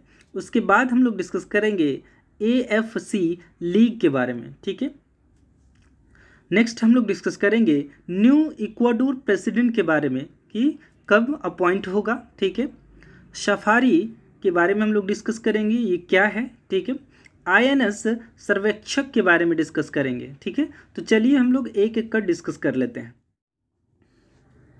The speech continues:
Question number one, Thwest Glacier is located in, थ्वेस्ट ग्लेशियर कहाँ स्थित है? इसका आंसर हो जाएगा ऑप्शन नंबर बी is correct, ठीक है। इसे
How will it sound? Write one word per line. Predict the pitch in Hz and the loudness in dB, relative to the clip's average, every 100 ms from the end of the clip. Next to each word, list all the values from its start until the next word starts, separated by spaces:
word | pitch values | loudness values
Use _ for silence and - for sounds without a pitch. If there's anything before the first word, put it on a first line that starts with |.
| _ _ _ - | _ _ _ 0
Question | 202 202 285 | 2 2 2
number | 233 254 | 2 2
one, | 151 120 120 - | 0 -4 -10 -4
Thwest | 208 277 - 208 | 0 0 0 0
Glacier | 202 214 240 269 269 262 | 4 4 2 -2 -2 -2
is | 202 170 165 | -4 -2 2
located | 170 170 - 139 | 2 0 -4 -4
in, | 110 113 _ _ _ _ 151 | -6 -8 _ _ _ _ 0
थ्वेस्ट | 151 170 - 147 135 | 2 2 0 -8 0
ग्लेशियर | 156 180 - 151 160 - _ - | 4 4 2 -2 -2 -10 _ -6
कहाँ | 156 185 | -6 -4
स्थित | 208 - 226 175 | -6 -4 -4 -2
है? | 127 | -4
इसका | - - 165 | -8 -2 0
आंसर | 160 170 | 0 0
हो | 226 | 0
जाएगा | 190 185 180 156 | 0 0 0 0
ऑप्शन | 156 - 220 | 0 0 -2
नंबर | 131 123 135 - _ - 135 | -2 -2 -6 -10 _ -18 -2
बी | 202 262 254 180 | 2 4 4 2
is | 170 - | 0 -2
correct, | 147 131 143 - - _ _ _ _ _ 185 | -2 0 -4 -6 -20 _ _ _ _ _ -4
ठीक | 170 | -2
है। | 277 - _ - _ _ _ _ | -6 -8 _ -20 _ _ _ _
इसे | 220 220 254 | 0 4 4